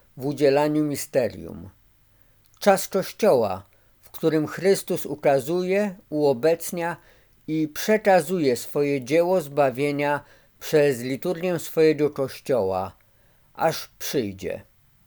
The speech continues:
W tym czasie Kościoła Chrystus żyje oraz działa teraz w Kościele i z Kościołem w nowy sposób,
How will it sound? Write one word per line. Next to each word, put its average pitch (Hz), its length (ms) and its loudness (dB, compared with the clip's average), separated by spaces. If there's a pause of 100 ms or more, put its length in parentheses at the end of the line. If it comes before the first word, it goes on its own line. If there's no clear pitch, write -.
(840)
W - 100 -14
tym 208 260 4
czasie 202 600 0
Kościoła 131 760 0 (300)
Chrystus 190 720 0
żyje 170 680 -2
oraz 147 340 2
działa 165 480 2
teraz 110 680 0
w - 120 -20
Kościele 156 720 0 (420)
i 156 180 0
z - 140 -8
Kościołem 160 720 0 (300)
w 127 120 -12
nowy 196 320 0
sposób, - 720 -6